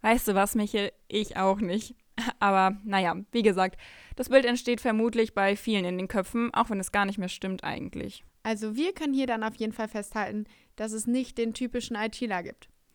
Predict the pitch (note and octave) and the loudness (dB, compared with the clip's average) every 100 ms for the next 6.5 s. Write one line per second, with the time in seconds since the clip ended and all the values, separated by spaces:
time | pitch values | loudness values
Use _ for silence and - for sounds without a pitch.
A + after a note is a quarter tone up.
0 | _ - _ - E4+ F4+ F4 E4 D#4+ - | _ -20 _ 2 2 2 -2 -2 -4 0
1 | B3 A3+ A#3+ A3 - B3+ C#4+ C#4+ - C4+ | 0 2 -2 -4 -2 0 2 0 0 0
2 | E4+ G#4+ G#4 C#4 C4+ C4 C4 - A#3 D4+ | 0 -4 -4 -2 0 -2 -6 -8 -4 -4
3 | F4+ D4+ D4+ D4 C4 C4 A#3+ A#3+ A#3+ A#3+ | -4 -6 -4 -4 -6 -4 -6 -4 -6 -6
4 | - C4 A#3+ A#3 A#3 - - A#3+ - C4 | -4 -4 -2 -4 -6 -12 -4 -2 0 -2
5 | C4 C4+ C#4 C#4 C#4 D#4+ E4 D#4 - A#3+ | -4 -4 -4 -4 0 2 2 0 -2 -2
6 | A#3 - G3+ - | -2 -4 -6 -8